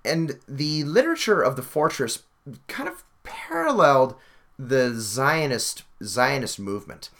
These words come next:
Um, by the, by the twenty, in the twentieth century,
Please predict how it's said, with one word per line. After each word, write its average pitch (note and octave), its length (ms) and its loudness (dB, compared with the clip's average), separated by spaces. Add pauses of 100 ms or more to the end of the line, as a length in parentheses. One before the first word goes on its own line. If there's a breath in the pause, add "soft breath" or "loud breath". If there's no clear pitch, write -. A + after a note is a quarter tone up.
(340 loud breath)
Um, B2+ 540 2 (120)
by D3+ 520 4
the, A#2 500 -4 (200)
by A2+ 340 0
the G2 420 -2 (240)
twenty, F#2+ 300 -8 (120)
in G2+ 140 -8
the F#2+ 80 -8
twentieth F#2+ 320 -8
century, E3+ 500 -2